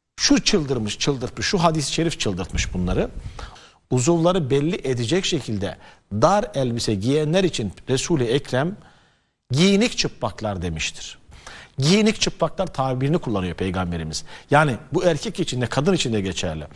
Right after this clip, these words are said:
Vücut hatlarını belli ediyorsa bir kıyafet diyor, şeffafsa bu bunlar için kullandığı Peygamberimizin tabiri kıy-, giyinik çıplaklar.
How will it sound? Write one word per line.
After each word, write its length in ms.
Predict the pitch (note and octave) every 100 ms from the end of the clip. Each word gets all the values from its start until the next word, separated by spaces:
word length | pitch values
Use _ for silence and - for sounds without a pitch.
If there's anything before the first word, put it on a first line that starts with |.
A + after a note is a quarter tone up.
| - - -
Vücut 340 | A2+ C3+ C#3+ -
hatlarını 540 | C3+ B2 A#2+ A2+ G2+
belli 200 | A2+ A#2+
ediyorsa 400 | C3 F#3 - A2+
bir 80 | G2
kıyafet 560 | - G2+ F#2 - F2+ -
diyor, 200 | B2 E3
şeffafsa 800 | - - - F3+ - D3 - - - - _ _ _
bu 280 | C#3+ G3+ B3+
bunlar 320 | D3+ D3+ F3 A#3
için 240 | - A#2
kullandığı 460 | - D#3 D3+ E3 G3+
Peygamberimizin 640 | C3+ B2+ C3+ C3 C#3 D#3+
tabiri 400 | D3+ B2 A2+ G#2+
kıy-, 420 | F2+ - B2 C#3+
giyinik 400 | A#2 C3 C#3+ F#3+
çıplaklar. 600 | - - - F#2+ - -